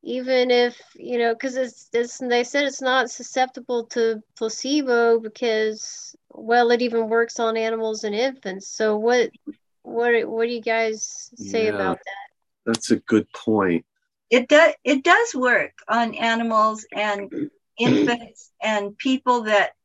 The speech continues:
Speaker 3: even <laughs> don't even know you're doing it for them. But,
Speaker 1: Yeah,
Speaker 3: uh,
Speaker 1: my first testimony was that way. Like, my first testimony, my ex was standing behind me. I was cleaning a bathroom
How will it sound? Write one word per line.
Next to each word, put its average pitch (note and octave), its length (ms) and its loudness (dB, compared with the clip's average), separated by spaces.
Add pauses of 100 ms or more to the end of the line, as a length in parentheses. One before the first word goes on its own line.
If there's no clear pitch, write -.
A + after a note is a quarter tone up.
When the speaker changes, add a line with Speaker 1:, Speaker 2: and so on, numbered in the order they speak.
(160)
Speaker 3:
even A#3 440 -4 (340)
<laughs> - 380 -20
don't B3+ 220 4
even A3+ 200 2
know A#3 140 4
you're A3+ 220 0
doing A#3+ 340 0
it - 160 -12
for B3+ 300 4
them. G#3 400 -4 (460)
But, A#3 220 4
Speaker 1:
Yeah, C#4+ 160 4
Speaker 3:
uh, A#3 60 4
Speaker 1:
my C#4+ 220 4
first D4 280 0
testimony A#3+ 720 2
was G#3+ 240 -4
that G#3 260 -2
way. G#3 320 -4 (540)
Like, A3+ 120 0
my B3+ 160 2
first C#4+ 300 0
testimony, B3+ 560 0
my A3+ 180 0
ex C4 360 0
was A3+ 180 -6
standing A#3 320 -2
behind A#3 380 -2
me. A#3+ 140 0
I A3 80 0
was A3 320 -10
cleaning A#3+ 360 0
a G#3+ 60 0
bathroom B3+ 760 -2